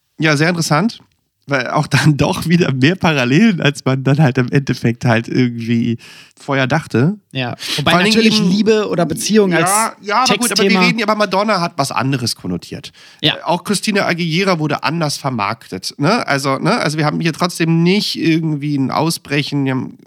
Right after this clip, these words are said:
Speaker 1: wenig Subversivität, trotz allem in beiden
Speaker 2: Ja.
Speaker 1: Fällen anders, aber nicht so viel.
Speaker 2: Ja.
Speaker 1: So, ne?
Speaker 2: Also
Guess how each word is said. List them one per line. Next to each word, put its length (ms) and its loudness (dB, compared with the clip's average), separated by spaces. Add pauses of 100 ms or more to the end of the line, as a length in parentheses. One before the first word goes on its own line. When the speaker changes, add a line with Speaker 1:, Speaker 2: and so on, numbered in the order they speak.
(100)
Speaker 1:
wenig 500 0
Subversivität, 840 -4
trotz 300 -8
allem 320 0
in 140 -2
beiden 240 -2
Speaker 2:
Ja. 100 -2
Speaker 1:
Fällen 220 2
anders, 460 0
aber 260 2
nicht 200 0
so 120 -4
viel. 280 -12
Speaker 2:
Ja. 160 -4
Speaker 1:
So, 60 -2
ne? 120 -8
Speaker 2:
Also 320 0